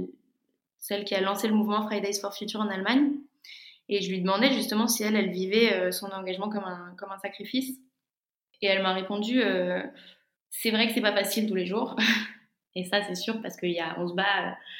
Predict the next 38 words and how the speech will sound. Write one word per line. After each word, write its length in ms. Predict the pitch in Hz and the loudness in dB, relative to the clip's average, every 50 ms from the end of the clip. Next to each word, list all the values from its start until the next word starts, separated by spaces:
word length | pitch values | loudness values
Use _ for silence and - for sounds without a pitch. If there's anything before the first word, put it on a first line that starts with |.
| - - _ | -18 -20 _
contre 160 | - 196 190 | -4 -2 0
des 120 | 190 190 190 | 2 2 2
choses 200 | - 220 214 220 | 4 2 2 2
qui 120 | - 190 | 0 -2
nous 120 | 180 175 180 | -2 0 0
dépassent 280 | 180 180 180 190 - | -2 -2 -2 -4 -4
complètement, 500 | - 196 190 190 190 190 208 208 214 214 | -6 -4 -4 -4 -2 -2 -2 0 0 0
des, 160 | 190 175 165 | 0 0 -2
des 140 | 165 170 170 | -4 -8 -6
forces, 320 | - 190 196 190 - - 180 | -6 -6 -6 -6 -6 -8 -6
euh, 140 | 175 170 170 | -8 -6 -6
démesurées. 560 | 180 180 180 185 180 185 185 196 233 - - - - - - - - - _ _ _ _ | -6 -4 -4 -4 -4 -4 -4 -4 -4 -6 -8 -10 -14 -14 -14 -14 -16 -20 _ _ _ _
Et 120 | - 175 170 | -4 -4 -4
on 220 | 170 170 170 165 | -4 -6 -8 -8
se 140 | - - - | -10 -10 -8
sent 100 | - 175 175 175 | -8 -10 -6 -2
petit 280 | 208 208 - 220 226 | -2 -2 0 0 -2
souvent 320 | 233 - 226 208 208 202 202 | -2 -2 -2 -2 -2 -2 -4
par 100 | 202 180 | -4 -6
rapport 180 | 175 170 180 | -6 -6 -6
à 60 | 180 180 | -8 -6
ça. 220 | - 202 214 208 - - - - - - - _ _ | -6 -8 -8 -8 -12 -16 -18 -18 -20 -20 -20 _ _
Mais, 400 | 190 190 202 214 233 247 254 240 208 | -6 0 4 4 6 6 6 6 6
euh, 540 | 190 180 175 175 175 175 175 175 175 175 | 4 4 2 2 0 0 0 0 -2 -2
en 80 | 175 180 | 0 0
même 180 | 185 190 190 190 | 0 0 -2 -2
temps, 140 | 226 247 | -2 -4
ça 160 | 254 - 202 196 | -2 -2 -4 -4
me 60 | 185 | -4
prendrait 280 | - 196 175 175 185 | -6 -6 -4 -2 -2
aussi 180 | 185 185 - 226 | -2 0 0 2
beaucoup, 260 | 220 233 226 233 - - | 2 2 0 0 -6 -12
<laughs> 60 | - | -14
c'était 240 | - - 185 220 262 | -12 -6 4 4 6
hyper 300 | 262 240 220 254 254 - | 6 6 4 2 0 0
pragmatique 500 | - 226 226 220 196 190 190 - 247 - | 0 0 2 2 0 0 0 -2 -2 -2
comme 140 | 233 196 | -2 -4
réponse, 300 | 180 175 - - 240 - | -4 -6 -6 -8 -8 -10